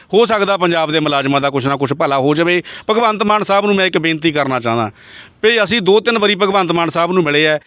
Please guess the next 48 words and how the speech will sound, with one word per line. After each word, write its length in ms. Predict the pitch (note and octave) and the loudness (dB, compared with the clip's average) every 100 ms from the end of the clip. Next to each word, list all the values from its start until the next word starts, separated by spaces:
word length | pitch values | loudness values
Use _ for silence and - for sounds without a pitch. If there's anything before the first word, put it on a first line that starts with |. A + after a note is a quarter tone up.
| - | -14
ਸਾਡੇ 300 | - F3 G3 | -6 -2 0
ਕੋਲੇ 200 | F#3 F#3 | 0 2
ਉਹ 100 | F3+ | 2
ਫੋਟੋਆਂ 360 | D#3+ E3+ F#3+ F#3+ | 2 0 2 2
ਵੀ 120 | F3+ | 2
ਹੈਗੀਆਂ 340 | D#3+ D#3+ D#3+ | 0 0 0
ਏ। 100 | D#3+ - - E3 | -2 -6 -8 -2
ਅਸੀਂ 140 | E3 | 0
ਭਗਵੰਤ 380 | F3 F3 F3 D3+ | 0 0 0 0
ਮਾਨ 200 | D#3 D3+ | 0 -2
ਸਾਹਿਬ 260 | C#3+ D#3+ E3 | -2 -2 2
ਨੂੰ 140 | D#3 | 2
ਬਾਹੋਂ 240 | B2+ C#3+ F3+ | 2 0 0
ਫੜ 180 | D#3+ | -2
ਕੇ 140 | D3 D3 | -2 0
ਰੋਕਿਆ। 400 | C3+ C#3+ C3+ B2+ - - C#3+ | 0 0 -2 -2 -6 -16 -4
ਬੇਸ਼ੱਕ 600 | F#3+ - A3+ G#3 G#3 F#3 - - | 0 0 0 2 2 2 -4 -4
ਉਹਨਾਂ 180 | F#3+ A3 | -2 0
ਨੇ 100 | A3 | -2
ਸਾਡੇ 200 | F3 E3+ | -2 -2
ਨਾਲ 120 | F3 | 0
ਉਸ 160 | F3+ E3+ | 0 0
ਵੇਲੇ 240 | F3 F3 | 0 2
ਵੀ 80 | E3+ | 2
ਵਾਅਦਾ 260 | D#3+ E3 F3 | 2 0 0
ਕੀਤਾ 300 | D3 C#3 D#3+ | -2 -2 -2
ਸੀ 240 | D3+ C#3 - - - E3 | 0 -2 -6 -18 -10 -4
ਵੀ 120 | E3+ | -2
ਅਸੀਂ 180 | D3+ E3+ | -2 -2
ਤੁਹਾਡਾ 300 | F#3 D3+ D#3 | -2 0 -2
ਜਲਦੀ 300 | D3 D3 D3+ | -2 -2 0
ਤੋਂ 140 | D3+ | 0
ਜਲਦੀ 280 | C3+ C3 C3 | 0 -2 -2
ਕਰ 180 | A#2 A2+ | -2 -2
ਰਹੇ 220 | A2+ A2 | 0 -2
ਹਾਂ, 100 | G#2 - - | -4 -8 -8
ਪਰ 80 | - | -6
ਸਾਨੂੰ 360 | - A3 A#3 B3 | -2 0 0 0
ਇਹ 100 | B3+ | 0
ਨਹੀਂ 100 | G#3+ | 0
ਸਮਝ 220 | A3 A3+ | 0 0
ਲੱਗਦੀ 420 | G3+ E3+ F3 E3 - - F3+ | -2 0 -2 -2 -8 -8 -6
ਵੀ 60 | |
ਸਾਡਾ 340 | E3+ E3 E3+ F3 | -2 -2 -2 0
ਜਿਹੜਾ 260 | F#3 F#3 | 0 0
ਇਹ 120 | E3 | 0
ਮੈਟਰ 320 | E3 D3 D3+ D#3 | -2 -4 -2 0
ਹੈ, 160 | C3+ | -2